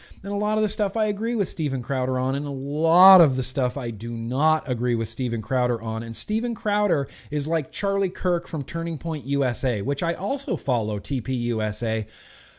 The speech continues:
But I think Steven Crowder and Charlie Kirk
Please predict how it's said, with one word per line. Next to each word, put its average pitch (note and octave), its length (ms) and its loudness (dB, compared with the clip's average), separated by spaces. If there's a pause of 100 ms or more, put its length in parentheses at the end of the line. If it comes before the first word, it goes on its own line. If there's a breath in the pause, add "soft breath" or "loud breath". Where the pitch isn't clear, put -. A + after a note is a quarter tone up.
(240 loud breath)
But F3 100 2
I F3+ 40 4
think G#3+ 180 0
Steven C4 400 0
Crowder A3+ 580 0 (260 loud breath)
and D3 140 0
Charlie G#3 360 2
Kirk G3 480 0